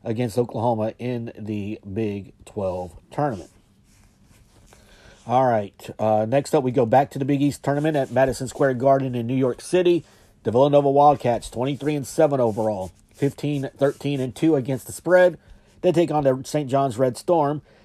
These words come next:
seventeen and fourteen overall, fifteen, fifteen and one against the number. Villanova is a six-point favorite. The over-under is at one forty-nine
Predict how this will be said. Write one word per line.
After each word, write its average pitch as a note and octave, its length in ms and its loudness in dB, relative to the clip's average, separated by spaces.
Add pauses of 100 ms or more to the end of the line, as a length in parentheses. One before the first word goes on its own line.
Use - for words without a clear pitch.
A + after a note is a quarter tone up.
seventeen C#3 500 0
and A#2 100 -6
fourteen C#3 360 -2
overall, G#2+ 560 0 (240)
fifteen, C#3 440 -4
fifteen C#3 420 -4
and A#2 300 -6
one C#3+ 180 2
against C3 320 -6
the B2+ 60 -4
number. B2+ 400 -2 (400)
Villanova C#3+ 360 4
is C#3 200 2
a C3+ 80 -2
six-point C3+ 520 -6
favorite. D3+ 400 0
The B2 120 -2
over-under B2+ 440 0
is C3+ 300 0
at A#2 140 -2
one B2 320 -2
forty-nine A2 760 -4